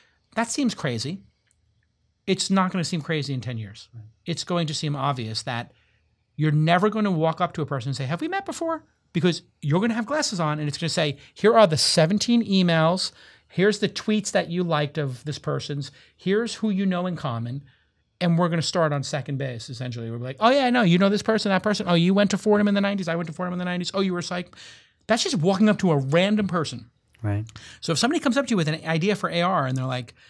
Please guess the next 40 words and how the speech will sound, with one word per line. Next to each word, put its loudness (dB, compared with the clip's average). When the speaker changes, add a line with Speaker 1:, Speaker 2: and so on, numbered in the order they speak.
Speaker 1:
it's -4
very 4
easy 0
to -2
say, -2
like, -6
"Well, -6
I 4
don't 2
know -2
if -6
people -4
are 0
ever -2
gonna -4
wanna -4
do -8
that. -6
That -4
sounds -4
creepy -10
to -10
me." -12
Or, -4
"I 4
don't 0
know -4
if -8
people -8
are -8
gonna -6
buy -2
the -6
glasses -2
for -8
five -4
hundred -6
dollars." -12
You're -12
like, -14